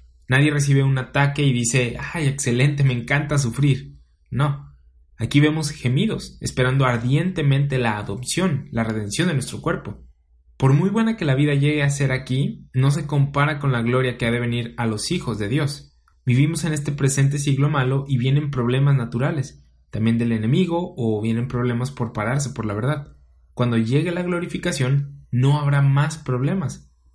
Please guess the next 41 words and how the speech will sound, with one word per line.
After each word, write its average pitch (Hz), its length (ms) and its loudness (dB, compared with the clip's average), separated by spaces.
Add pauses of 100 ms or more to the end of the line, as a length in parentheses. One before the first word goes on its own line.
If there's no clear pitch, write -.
Hoy, 175 480 0 (100)
si 143 140 2
una 165 100 4
enfermedad 139 480 0
nos 139 180 0
ataca, 139 440 -2
podemos 117 320 0
orar 131 400 -2
y 127 80 0
ver 120 160 0
que - 80 -2
la 131 80 2
enfermedad 113 560 -2
se - 180 -4
vaya 147 260 0
de 127 80 0
nuestro 113 280 -4
cuerpo. 180 420 -4 (400)
Cuando 120 260 0
seamos 147 600 0
glorificados, 143 800 -2 (220)
no 120 100 2
habrá 143 220 2
más 135 480 0
enfermedad 127 640 -2
atacándote. 151 800 -6 (460)
Hoy, 117 400 0 (180)
nuestro 117 380 0
hombre 127 180 0
exterior 147 400 0
está 135 220 -2
decayendo 131 640 0
con 110 180 -2
el 98 120 -6
paso 131 300 -2
del 117 160 0
tiempo 170 340 -2
y 117 100 4
un 147 120 2
día 139 180 2
morirá. 131 600 -4